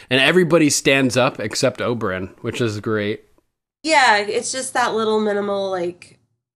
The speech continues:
Speaker 2: disres-, that there's still tension between the two of them.
Speaker 1: He's
Speaker 2: But
Speaker 1: like, "Pff, I'm not fucking standing up for this."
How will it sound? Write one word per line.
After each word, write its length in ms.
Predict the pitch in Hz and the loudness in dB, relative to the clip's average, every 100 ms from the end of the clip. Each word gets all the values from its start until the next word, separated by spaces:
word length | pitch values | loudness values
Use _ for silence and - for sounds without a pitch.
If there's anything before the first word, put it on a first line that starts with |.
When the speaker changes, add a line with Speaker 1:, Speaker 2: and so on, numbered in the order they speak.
| _ | _
Speaker 2:
disres-, 640 | 180 208 208 196 185 - - _ _ _ _ | -8 -8 -6 -8 -10 -12 -14 _ _ _ _
that 120 | 190 | -8
there's 200 | 240 226 | -6 -4
still 260 | - 226 214 | -4 -4 -4
tension 760 | - - 196 190 - 226 233 | -8 -6 -6 -6 -6 -6 -6
between 400 | 233 240 - 240 | -10 -12 -10 -8
the 80 | 240 | -8
two 240 | 233 - 233 | -10 -8 -8
of 160 | 220 | -6
them. 220 | 226 220 220 | -4 -2 -2
Speaker 1:
He's 80 | |
Speaker 2:
But 160 | 208 208 | -2 -2
Speaker 1:
like, 140 | 214 | -2
"Pff, 280 | 196 - - | -4 -6 -6
I'm 80 | 107 | -6
not 120 | 135 | -8
fucking 260 | - 92 92 | -10 -14 -12
standing 400 | - - 95 95 | -12 -10 -10 -10
up 100 | 92 | -10
for 100 | 95 | -10
this." 240 | 95 104 | -12 -12